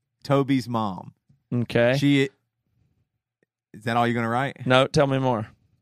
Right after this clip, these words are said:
Speaker 1: Uh, she is a funny lady who always has a story to tell.
Speaker 2: Okay.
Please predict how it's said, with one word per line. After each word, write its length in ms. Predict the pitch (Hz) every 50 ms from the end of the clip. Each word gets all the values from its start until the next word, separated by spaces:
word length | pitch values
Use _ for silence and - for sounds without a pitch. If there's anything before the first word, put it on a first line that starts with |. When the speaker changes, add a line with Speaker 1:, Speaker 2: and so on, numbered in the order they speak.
| _ _ _ _ _ _ _ _ _ _ _ _ _
Speaker 1:
Uh, 440 | 113 117 117 113 113 110 110 110 113 - - _ _ _ _ _ _ _ _ _ _ _ _ _ _ _ _ _
she 420 | _ - - - 165 185 196 196 160
is 160 | 165 123 123
a 60 | 120
funny 420 | - - - 156 165 170 170 170 160
lady 480 | 151 147 147 156 165 180 214 240 226 - _ _ _ _ _ _ _ _ _ _ _ _ _ _ _ _ _ _ _ _ _ _ _ _ _ _ _ _ _ _ _ _ _ _ _ _ _ _ _ _ _ _ _ _ _ _
who 120 | 127 135 139
always 720 | - 139 147 170 185 180 165 165 165 156 156 151 135 -
has 260 | 123 139 131 120 110
a 360 | 123 113 110 110 110 110 104 - - _ _ _
story 580 | - - - - - - 123 127 135 139 147 139
to 80 | 139
tell. 460 | 135 - 123 127 107 101 95 90 - _ _ _ _ _ _ - _ _ _ _ _ _ _ _ _ _ _ _ _ _ -
Speaker 2:
Okay. 560 | - 110 - - 107 98 90 87 92 107